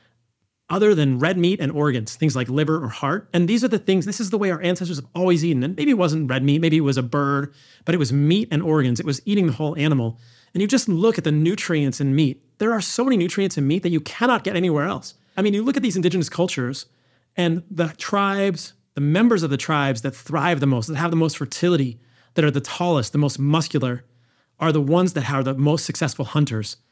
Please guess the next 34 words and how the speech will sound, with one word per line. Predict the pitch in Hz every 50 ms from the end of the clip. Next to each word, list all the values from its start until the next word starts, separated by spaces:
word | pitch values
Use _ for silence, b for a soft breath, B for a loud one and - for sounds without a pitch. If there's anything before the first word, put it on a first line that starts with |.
| _ _ _ _
There's | - 170 170
clear | - - - - - 220 233 247 247 233 220
correlation | - - 202 185 170 151 151 156 151 - 139 135
that | 151
you | 185 165
can | 196 180
see | - - - - 262 262 220
it | 147 127 -
in | - 151
these | 156 147 -
people. | - 202 190 - 127 113 113 b b b b b b b b _
They're | 170 160 147 131 - _ _ _ _ _ _ _ _ _ _ 208
incredibly | 165 170 - - - - 254 247 202 185 175 151
beautiful | 135 147 165 190 196 - 151
people. | - 196 208 - 139 131
They | 131 131
have | 135 143 127 110
straight | - - - - - 202 190 175 170
jaws | 175 - 185 170 175 170 170 165 165 160 139
and | 143 139
they | 120
have | 120 117 117 - b b b b b
beautiful | - 196 185 - - 143
teeth. | - - - 196 196 190 180 - - - b b b b b b b b
And | 170
this | 208 208 -
is | 214
from | - - 151 143 - -
animal | 165 180 175 160 135 113
foods. | - - 127 131 - - -
It's | - - 196
not | 214 220 -
from | 175 160 143
vegetables. | 156 170 - - - - - - -